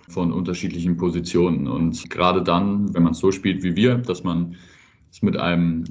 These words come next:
hinten Mitte spielt, der auf Ballseite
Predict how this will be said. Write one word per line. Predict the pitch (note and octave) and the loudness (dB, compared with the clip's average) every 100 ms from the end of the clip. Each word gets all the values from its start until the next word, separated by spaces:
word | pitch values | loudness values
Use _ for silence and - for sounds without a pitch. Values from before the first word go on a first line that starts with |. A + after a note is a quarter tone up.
| - | -2
hinten | G#2+ F2+ | 2 2
Mitte | F#2+ B2+ B2+ | 4 2 2
spielt, | A#2+ - A2+ G#2 G2+ | -2 -2 -2 -2 0
der | F#2+ F#2 | 0 0
auf | F2+ - | -6 -4
Ballseite | E2+ G2 F#2+ E2+ F2 G2 F#2 F#2 - | 0 0 0 0 -2 -2 -2 -2 -6